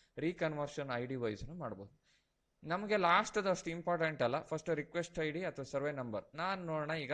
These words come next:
ರಿಕ್ವೆಸ್ಟ್ ಐ ಡಿ ಇದ್ರೆ ಈಸಿಯಾಗಿ ನೀವು ಯಾವುದೇ ಒಂದು ರಿಕ್ವೆಸ್ಟ್ ಐ ಡಿ ಹಾಕ್ತಿದ್ದಂತಾನೆ ಸಬ್ಮಿಟ್ ಅಂತ ಕೊಡ್ತಿದ್ದಂತಾನೆ ಆಗ್ಬಿಡುತ್ತೆ ನೋಡಿ.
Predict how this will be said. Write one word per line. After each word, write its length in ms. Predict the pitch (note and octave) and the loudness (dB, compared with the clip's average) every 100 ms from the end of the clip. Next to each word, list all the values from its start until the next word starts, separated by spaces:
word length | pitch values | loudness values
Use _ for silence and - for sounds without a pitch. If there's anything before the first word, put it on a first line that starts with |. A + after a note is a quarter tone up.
| D#3+ | -2
ರಿಕ್ವೆಸ್ಟ್ 420 | D3+ - E3+ D#3+ D#3+ | -4 -2 -2 0 -2
ಐ 100 | D3+ | -2
ಡಿ 100 | D3 | -4
ಇದ್ರೆ 240 | C3+ E3 | -4 -6
ಈಸಿಯಾಗಿ 580 | B2+ C3 C#3 C3 A#2+ D3 _ _ _ B2 | -4 -4 -2 -4 -4 -12 _ _ _ -10
ನೀವು 120 | A#2+ | -2
ಯಾವುದೇ 300 | B2 C#3 C#3 | 0 0 -2
ಒಂದು 260 | C3+ B2+ | -2 -2
ರಿಕ್ವೆಸ್ಟ್ 380 | B2+ - C#3+ - | -4 -2 -6 -2
ಐ 100 | B2+ | -4
ಡಿ 100 | B2 | -2
ಹಾಕ್ತಿದ್ದಂತಾನೆ 680 | A#2+ B2 C3+ A#2 A2+ A#2+ C3+ | -6 -8 -10 -8 -6 -6 -6
ಸಬ್ಮಿಟ್ 440 | C3+ A#2+ C#3 C3 | -4 -4 -6 -6
ಅಂತ 140 | B2 A2+ | -4 -4
ಕೊಡ್ತಿದ್ದಂತಾನೆ 680 | A2+ A2+ A#2+ G#2+ G#2 B2+ - | -6 -8 -8 -10 -10 -10 -12
ಆಗ್ಬಿಡುತ್ತೆ 540 | A2+ G#2+ F#2+ G2 - | -10 -8 -8 -10 -16
ನೋಡಿ. 160 | - | -20